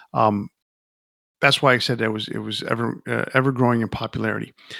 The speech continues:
Number three for me is the diffi-, oh, <sniffs> excuse me. Number three for me is the Down to Earth lineup that includes Graham Bonnet on vocals, Ritchie Blackmore on guitars, Roger Glover on bass, Don Airey on keyboards,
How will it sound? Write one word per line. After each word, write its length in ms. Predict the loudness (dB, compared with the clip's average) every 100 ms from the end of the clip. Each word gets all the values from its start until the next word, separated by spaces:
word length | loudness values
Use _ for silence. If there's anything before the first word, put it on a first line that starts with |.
| -16 -8 4
Number 320 | 6 6 4
three 300 | 4 6 6
for 160 | 6
me 240 | 2 2 0
is 300 | 0 0 2
the 120 | 0
diffi-, 540 | -2 2 2 4 -2 -2
oh, 120 | -16 -16 _ _ -10
<sniffs> 480 | -8 -6 -8 -14 _
excuse 260 | -10 -10 -10
me. 80 | -14 _ _ _ _ _ _ -2
Number 280 | 2 6 4
three 300 | 4 2 2
for 160 | 4
me 160 | 6 8
is 140 | 6
the 100 | 4
Down 460 | 0 4 6 6 6
to 120 | 2 0
Earth 280 | 6 6 6
lineup 400 | -4 -4 -6 -10 _
that 120 | -4 -2
includes 480 | -4 -4 -2 -2
Graham 440 | -4 2 6 6 6
Bonnet 420 | 2 4 2 0 -2
on 180 | -2 -2
vocals, 560 | 0 0 2 2 0 0
Ritchie 240 | -2 0 0
Blackmore 480 | 0 0 0 0 0
on 80 |
guitars, 520 | -2 4 6 6 4 2
Roger 320 | 4 6 4 -4
Glover 460 | 4 4 4 2
on 120 | 2 2
bass, 360 | 0 0 -2 -12 -18 -18 -18 -4
Don 320 | 2 4 4 2 4
Airey 460 | 6 6 6 2
on 260 | 0 0 0
keyboards, 640 | 0 2 4 6 6 4